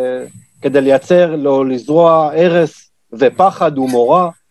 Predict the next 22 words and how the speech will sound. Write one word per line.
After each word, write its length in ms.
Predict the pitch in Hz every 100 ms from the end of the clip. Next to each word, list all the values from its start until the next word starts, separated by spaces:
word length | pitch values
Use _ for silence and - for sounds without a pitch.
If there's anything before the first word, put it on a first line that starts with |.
| _ _ _ _ _ -
בלי 140 | 185
שום 220 | 196 202
בעיה, 400 | 202 196 196 185
זה 120 | 143
לא 140 | 143 165
מסובך, 520 | 180 180 151 185 175
זה 100 | 143
לא 120 | 160
מורכב, 480 | 165 147 - 180 180 127
זה 120 | 139
זול, 300 | 120 175 190
זה 120 | 143
פשוט, 480 | - 131 - 190 175 _ _ _ _ _ -
ויכולת 400 | 135 175 196 180
גם 200 | 170 156
אגב 300 | 143 151 131
לעלות 440 | 131 127 160 175
על 100 | 165
עקבותיך, 500 | 139 127 - 202 180 160 170 _ _ _ _ _ _ _
היא 380 | 131 135 139 139
מאוד 280 | 143 160 151
מורכבת. 520 | 147 123 120 107